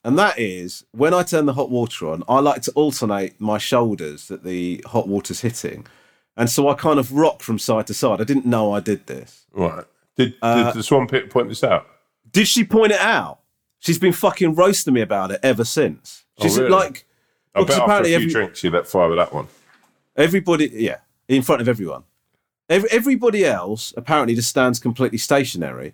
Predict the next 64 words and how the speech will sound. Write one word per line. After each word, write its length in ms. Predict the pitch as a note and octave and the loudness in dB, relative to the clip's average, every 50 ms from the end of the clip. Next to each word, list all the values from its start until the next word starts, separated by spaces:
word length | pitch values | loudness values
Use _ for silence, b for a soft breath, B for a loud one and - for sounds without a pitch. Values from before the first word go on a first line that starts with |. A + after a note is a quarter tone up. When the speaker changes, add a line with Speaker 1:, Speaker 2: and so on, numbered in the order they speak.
| _ _ - | _ _ -2
Speaker 2:
No, 120 | C4+ D4+ C#3+ | 0 2 2
no, 100 | A2+ A2+ | 4 4
Speaker 1:
But 40 | - | 4
Speaker 2:
no, 40 | E3 F3+ | 4 4
Speaker 1:
I 120 | G3 G#3 | 4 4
Speaker 2:
no, 100 | G#3 G#3+ | 2 2
Speaker 1:
like 120 | G#3 G3 D3+ | 0 -2 -2
Speaker 2:
no, 40 | D3 | -2
Speaker 1:
to 60 | D#3 | -2
Speaker 2:
no, 40 | - | 0
Speaker 1:
sort 100 | G#3+ F#3 | 0 0
Speaker 2:
no. 20 | F3 E3 | 0 0
Speaker 1:
of, 80 | - - | 0 2
I 140 | F#3+ G#3+ A#3 | 2 4 4
like 240 | A3+ A3+ A3 G3 F3 | 4 2 0 0 0
to 160 | - - F#3+ | 0 0 0
vary 460 | E3+ D#3+ F#3 F3+ F3+ F3+ F3+ E3+ E3+ | 2 2 2 4 4 2 2 0 0
where 180 | D#3+ D#3 D#3 D3+ | 0 0 0 2
the 80 | C#3+ D3 | 2 0
water's 340 | C#3+ D3+ D#3 D3 C3 B2+ B2 | 0 0 0 0 0 0 0
hitting 280 | D#3+ F3 D#3+ G#2 G2 | -2 -2 -2 -2 -6
me. 180 | D#2+ B1+ C2 C2+ | -6 -8 -10 -14
Do 100 | - - | -12 -12
you 60 | G#2+ F2 | -8 -4
know 60 | A2+ | -2
what 100 | C#3 C3+ | 0 0
I 40 | A2+ | 0
mean? 100 | F#2 F#2 | 0 -2
So 160 | - B2 B2 | 0 0 0
I 40 | A#2+ | 0
kind 300 | A#2+ C#3 C3+ B2+ B2 B2 | 0 0 0 2 2 0
of, 140 | A#2 G#2 | 0 0
like, 320 | A2 A2+ A2+ A2 G#2 - - | 0 2 2 0 0 -2 0
do 160 | - B2 A#2 | 0 2 2
a 20 | A2+ | 4
little 240 | A2+ A2+ F#2 G#2+ G2 | 2 2 0 -2 -2
bit 120 | G#2 - | -2 0
Speaker 2:
I 60 | - | 2
Speaker 1:
of 60 | D4 | 4
Speaker 2:
think 100 | F#4 - G2+ | 4 4 4
Speaker 1:
a 40 | - | 2
Speaker 2:
I've 100 | G#2 G2+ | 0 2
got 120 | - - D3+ | 2 2 2
an 60 | C#3+ | 2
element 260 | C3 A2+ G#2+ G#2+ G2 | 0 0 -2 -4 -4
of 60 | F2+ F2+ | -2 -2
that. 140 | F2+ - B2+ | 0 4 4
I 100 | E3+ F#3+ | 2 2
think 220 | - C4 F#3+ G3 | 2 -4 -6 -6
if 100 | F#3 E3+ | -8 -6
you 100 | F#3 F3 | -4 0
went 160 | E3 E3+ D#3 | 2 2 2
and 140 | C#3+ C#3 C3+ | 2 2 2
watched 440 | C#3+ C#3 A#2 - - - - - _ _ _ _ _ _ _ _ _ _ - | 0 0 -2 -2 -6 -12 -12 -12 _ _ _ _ _ _ _ _ _ _ -4
two 160 | - C#3+ C3 | 2 2 2
hundred 260 | B2+ A2+ G#2 A2+ - | 2 2 -2 -4 -2
people 280 | - C3 B2+ B2+ - G#2 | 0 0 0 0 0 -2
in 100 | G2 F#2+ | 0 0
showers, 400 | - B2+ A2+ A2 G2 F2+ F2 A2 | 2 2 4 4 2 2 0 0
everyone's 300 | G#2+ F2+ G2 G2 F2+ - | -2 -2 -2 -4 -4 -2
got 100 | - F#2 | -2 -2
a 40 | F2+ | -2
different 300 | E2 G2+ - - F2 F2 | -2 -4 -4 -6 -6 0
vibe. 320 | G2 G2 F2+ D#2 - - | 2 2 2 2 0 -6